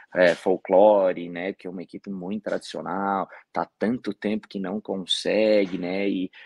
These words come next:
pô, e a gente teve essa oportunidade ali, assim, de, de conseguir isso e realmente, é, assim, foi de, cara, foi esse, foi, foi um fim de ano, assim, bem, sempre o cara parava, assim,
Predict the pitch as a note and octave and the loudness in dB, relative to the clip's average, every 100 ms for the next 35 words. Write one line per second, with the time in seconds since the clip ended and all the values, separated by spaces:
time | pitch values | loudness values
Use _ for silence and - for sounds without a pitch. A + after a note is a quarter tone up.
0 | - - G#2 G2 F#2 F2+ G2+ - - F2 | -20 -8 -2 0 0 -2 -8 -10 -8 -2
1 | G#2+ G#2+ A2 G2+ G#2 - G2 F#2 F#2+ G2+ | -2 0 -4 -2 -6 -4 -6 -2 2 2
2 | G2 F#2+ F#2 F2+ - G2 G2+ F#2+ F#2 E2+ | 2 0 0 -2 -6 -6 -4 -4 -4 -4
3 | - - _ F#3 - G#2+ G2+ G#2+ F#2 G2 | -10 -20 _ -14 -6 -6 -4 -6 -4 -2
4 | F#2 G2+ A2 - F#2+ F#2+ F#2+ F2+ G#2 - | 0 -2 -4 -4 -4 -2 -2 -4 -4 -2
5 | G#2 G2 F#2+ - F2 D#2 D#2 D2+ - - | 0 2 2 2 0 0 2 0 -2 -10
6 | _ F2+ - A2+ - F2+ F#2 A2 A#2+ A#2+ | _ -10 -4 -4 -2 -2 -2 -2 0 -2
7 | A#2+ - A#2+ G2+ E2+ - F2+ F#2+ F#2 - | -4 -2 4 4 4 0 2 2 0 -2
8 | G3 - - - - _ - - G2+ G2 | -8 -12 -20 -20 -20 _ -12 2 4 4
9 | - G#2+ G#2 - A#2 A2 A2+ G#2+ B2 C3 | 2 0 0 0 -2 2 0 2 0 0
10 | A2 A#2 A#2+ G2+ A#2 C3 C3 C3 B2 - | -2 -4 -2 0 0 -2 -4 -4 -4 -4
11 | A#2 A#2 - A#2+ A#2 A2 - _ A2+ G2 | -4 -4 -2 4 4 4 -2 _ -4 0
12 | F#2 G2 G#2+ G#2+ - - G#2+ A2+ A2+ | 2 2 0 -2 -8 -8 -6 -4 -6